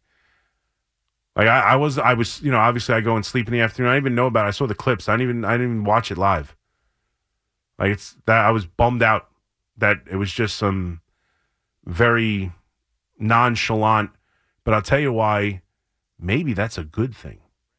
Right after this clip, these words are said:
And maybe it indicates the Yankee thought process. And we'll get into that. And Yamamoto and Yamamoto's thought process.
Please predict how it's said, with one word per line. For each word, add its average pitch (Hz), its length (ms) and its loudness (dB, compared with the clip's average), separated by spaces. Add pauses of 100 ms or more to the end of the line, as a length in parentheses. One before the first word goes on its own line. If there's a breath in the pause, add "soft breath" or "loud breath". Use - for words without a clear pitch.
(300)
And 95 180 -4
maybe 123 380 0
it 95 80 -2
indicates 98 720 -6 (360)
the 98 100 -6
Yankee 98 320 -2
thought 104 320 0
process. - 600 -12
And - 120 -2
we'll 202 80 2
get 101 160 2
into 98 180 -4
that. 92 300 0 (960)
And 98 500 2
Yamamoto 107 720 2
and 95 80 0
Yamamoto's 101 640 2
thought 80 240 -4
process. - 600 -10